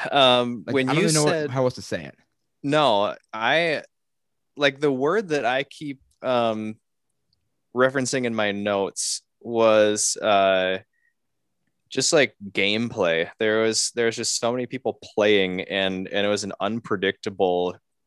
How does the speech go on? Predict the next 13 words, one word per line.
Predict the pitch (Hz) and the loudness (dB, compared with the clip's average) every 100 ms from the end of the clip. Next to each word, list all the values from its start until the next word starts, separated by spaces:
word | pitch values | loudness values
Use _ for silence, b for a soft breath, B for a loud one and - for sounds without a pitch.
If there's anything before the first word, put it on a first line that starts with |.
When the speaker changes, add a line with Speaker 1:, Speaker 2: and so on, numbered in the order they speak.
| _ | _
Speaker 1:
season | - - 107 101 95 | -6 -2 -2 -2 -2
as | 87 | -2
far | - 98 92 | 0 2 2
as, | - | 0
like, | 85 - | -4 -4
who | 107 | -2
would | 101 | -2
go | 98 90 | 0 -2
home | 90 98 95 | 0 0 0
episode | 90 - - 95 90 | -2 -6 -4 -4 -2
to | 78 | -4
episode. | 90 - - 90 87 - b b b b b _ _ - | -4 -4 -2 0 -2 -6 b b b b b _ _ -2
And | 107 101 98 | 2 2 0